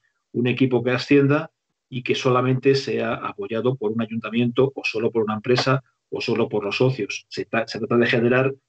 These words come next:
una alianza entre todos. Pero insisto, siempre con los pies en el suelo. En esta ciudad, hace no tanto tiempo, en mi opinión, se perdió la cabeza a la hora de estar apoyando determinados equipos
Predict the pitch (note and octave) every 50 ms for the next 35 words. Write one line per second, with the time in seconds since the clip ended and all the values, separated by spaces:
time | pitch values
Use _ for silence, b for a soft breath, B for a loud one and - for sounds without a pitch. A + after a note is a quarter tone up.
0 | _ _ _ _ _ - B2 B2+ B2+ B2 A#2+ A#2+ A#2+ A#2 A#2+ A#2+ - A2+ G#2 G#2
1 | G#2 G#2+ - C3+ A2+ G2 - - - - _ _ _ _ _ _ _ _ _ _
2 | - - A2 A2+ A2 - - E3+ D3+ C3 - A#2+ G2 - _ _ _ _ - -
3 | - - D3+ D#3+ E3 D#3 - D#3 C#3+ - A2 G#2+ G#2+ G2+ - - B2 A#2+ G#2+ -
4 | G#2 G2+ G2 - - - A2+ G#2 - _ _ _ _ _ _ - B B B B
5 | B B G2+ G2 A#2 C#3 C3 D3+ D3 C#3 C#3+ C#3 C#3+ D3+ D#3 E3 D#3+ - - _
6 | _ _ _ _ - - A2+ - - C3 A#2 B2+ B2 C3 B2 B2+ B2 C3 B2 C3+
7 | C3 C3+ C3+ C3+ D3 D3+ D3 - _ _ _ _ _ _ _ _ - A#2+ A2+ A#2+
8 | B2+ B2+ B2+ A#2+ - B2 A2 A2+ B2 C3+ D3+ E3 F3 F3+ _ _ _ _ _ _
9 | _ _ - - A2 G#2 - A#2 G#2 G2+ A2+ C3 C#3+ D#3+ D#3+ B2+ A#2+ A2+ C#3+ D3+
10 | C#3+ - F3 E3+ - - B2+ G#2 G2+ G#2 A2+ A#2 A#2+ A#2+ A#2+ A#2+ - A2+ A2 A#2+
11 | B2 - A#2+ A#2+ B2+ B2+ C3 B2+ C#3 C#3+ D3 - A2+ G#2+ - - A#2+ A#2+ A2 A2+
12 | - A#2 A#2+ C3+ C#3 C3+ C#3 C3 C3+ D3+ D3 - B2 G#2+ - -